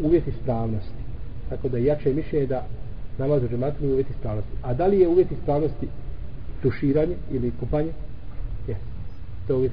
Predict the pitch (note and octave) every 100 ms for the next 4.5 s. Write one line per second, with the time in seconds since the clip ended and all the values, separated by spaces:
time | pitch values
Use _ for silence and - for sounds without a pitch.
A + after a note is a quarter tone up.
0 | A#2 - G#2 G#2 G2+ - - - - -
1 | - B2 A2 G2+ - C3+ C3 - C#3+ F3
2 | C#3+ G2 D3+ B2 C3 D3 D3 - C#3 D3+
3 | C#3+ - - - G#3+ - - - - -
4 | - - B2+ C#3+